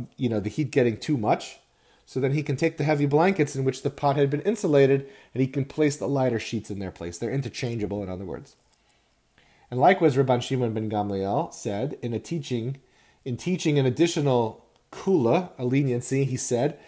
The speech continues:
that they prohibited insulating a pot on Shabbos to keep its contents warm when the food remains only in the same urn in which the water was boiled. However, if you empty the water from that urn into a,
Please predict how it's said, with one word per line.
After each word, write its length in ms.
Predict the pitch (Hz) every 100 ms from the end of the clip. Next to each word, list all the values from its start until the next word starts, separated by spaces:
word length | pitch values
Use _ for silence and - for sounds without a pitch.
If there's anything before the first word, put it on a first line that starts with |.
| - -
that 140 | 131 143
they 100 | 147
prohibited 640 | 143 139 190 220 165 143
insulating 560 | 165 202 170 151 135 120
a 40 |
pot 180 | 127 127
on 100 | 120
Shabbos 340 | 120 113 110
to 80 | -
keep 240 | - 120 107
its 120 | -
contents 580 | - 160 208 156 117 120
warm 400 | 107 104 110 143 _ _ - _
when 240 | 120 139 147
the 80 |
food 640 | 139 - 208 220 165 156 -
remains 640 | 143 135 139 180 180 147 -
only 420 | 165 208 226 202
in 140 | 160 160
the 80 | 143
same 680 | - - 175 175 151 135 - _ _ _ _ -
urn 600 | 170 185 135 135 156 147 _ _ _ _ _
in 180 | 147 147
which 220 | 151 170
the 100 | 165
water 360 | 147 143 156 135
was 140 | 120
boiled. 460 | 101 120 107 95 87 - _ _ _ _
However, 340 | - 160 175
if 180 | 147 123
you 100 | 127
empty 320 | - 208 214 190
the 120 | 151
water 400 | 135 170 151 120
from 240 | - 120
that 240 | 135 165 143
urn 260 | 151 147 127
into 420 | 147 160 139 -
a, 120 | 123